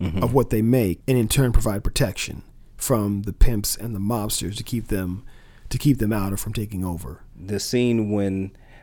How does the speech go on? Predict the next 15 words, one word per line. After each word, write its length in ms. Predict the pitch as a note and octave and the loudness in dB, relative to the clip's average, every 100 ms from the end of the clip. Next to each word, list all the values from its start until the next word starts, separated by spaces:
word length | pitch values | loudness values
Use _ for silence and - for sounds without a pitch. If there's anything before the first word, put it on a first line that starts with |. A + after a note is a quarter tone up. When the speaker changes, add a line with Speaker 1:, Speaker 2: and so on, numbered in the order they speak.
| - - | -18 -10
Speaker 1:
um, 440 | G2+ F2+ D#2+ G2 | -8 -8 -10 -4
one 120 | G#2 | -2
of 100 | G2 | -2
the 80 | G2 | -2
young 220 | G2+ G2 | -2 -4
prostitutes 420 | - - - G#2 F#2+ | -4 -8 -6 -6 -6
is 80 | |
walking 340 | G2 G2+ - G2 | -2 -2 -2 -6
the 80 | F#2 | -6
street 500 | - G2 G2 F#2+ F#2 | -4 -2 -2 -2 -4
and 680 | E2+ E2+ E2+ F2+ A#2 A2+ | -6 -6 -8 -12 -14 -16
the, 160 | F2 E2+ - | -16 -18 -18
the 160 | F2 E2+ | -16 -16
character 560 | - A#2 G#2 - G2+ G2 | -6 -4 -4 -4 -2 -2
that's 380 | F#2 E2 - | -4 -8 -12